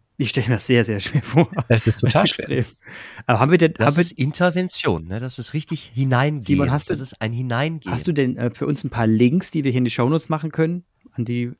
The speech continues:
Speaker 1: die, an solche Stellen, an die, die man sich wenden könnte, falls jetzt jemand zuhört, dem das, äh, der da jetzt Lust drauf hätte, jemanden anzusprechen? Hast du da Links?
Speaker 2: Auf jeden Fall. Es gibt,
Speaker 1: Cool.
Speaker 2: also
Speaker 1: Dann machen wir die
Speaker 2: eine
Speaker 1: drauf.
Speaker 2: Sache möchte ich auch direkt, äh, bewerben, weil ich die richtig klasse finde. Nee, zwei Dinge.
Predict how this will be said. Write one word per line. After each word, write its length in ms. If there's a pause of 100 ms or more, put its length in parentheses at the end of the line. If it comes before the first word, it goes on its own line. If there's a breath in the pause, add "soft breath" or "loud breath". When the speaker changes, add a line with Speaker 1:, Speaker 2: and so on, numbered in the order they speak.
Speaker 1:
die, 520
an 200
solche 220
Stellen, 420
an 100
die, 180
die 100
man 120
sich 160
wenden 200
könnte, 220
falls 280
jetzt 100
jemand 240
zuhört, 380
dem 160
das, 240
äh, 320 (180)
der 320 (240)
da 120
jetzt 240
Lust 220
drauf 220
hätte, 180
jemanden 360
anzusprechen? 720 (400 loud breath)
Hast 180
du 60
da 80
Links? 440 (180)
Speaker 2:
Auf 180
jeden 200
Fall. 280 (260)
Es 220
gibt, 180
Speaker 1:
Cool. 60
Speaker 2:
also 160
Speaker 1:
Dann 80
machen 100
wir 60
die 80
Speaker 2:
eine 160
Speaker 1:
drauf. 40
Speaker 2:
Sache 220
möchte 240
ich 60
auch 80
direkt, 340 (380 loud breath)
äh, 100
bewerben, 460
weil 100
ich 80
die 120
richtig 300
klasse 300
finde. 240
Nee, 160
zwei 240
Dinge. 300